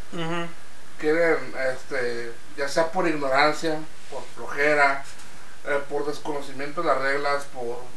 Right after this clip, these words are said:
Speaker 2: mm, apatía de conocer más cosas, o por comodidad misma, ¿no? Que, pues, en realidad, pues, yo siento que termina siendo más incómodo estar acomodando, eh, la temática de la llamada de Cthulhu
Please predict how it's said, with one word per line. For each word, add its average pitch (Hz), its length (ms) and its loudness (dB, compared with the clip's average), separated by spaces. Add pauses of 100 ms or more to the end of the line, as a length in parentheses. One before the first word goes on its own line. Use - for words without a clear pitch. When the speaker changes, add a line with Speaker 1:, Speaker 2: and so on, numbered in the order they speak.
(120)
Speaker 2:
mm, 143 260 -2
apatía 165 840 4
de 139 380 0
conocer 139 420 -2
más - 180 0
cosas, 151 540 2 (800)
o 139 160 -2
por 160 160 2
comodidad 190 520 4
misma, 240 320 0
¿no? 302 200 0
Que, 175 100 0
pues, 151 320 0
en 175 160 2
realidad, 160 400 4
pues, 185 100 -2
yo 180 140 0
siento 180 300 -4
que 170 80 -4
termina 151 340 -2
siendo 165 240 -2
más 165 240 0
incómodo 165 640 0 (680)
estar 151 400 8
acomodando, 147 1120 2 (260)
eh, - 340 0
la - 200 0
temática 143 720 2
de 127 180 -2 (1160)
la 156 140 4
llamada 143 380 6
de 160 100 4
Cthulhu 147 560 -2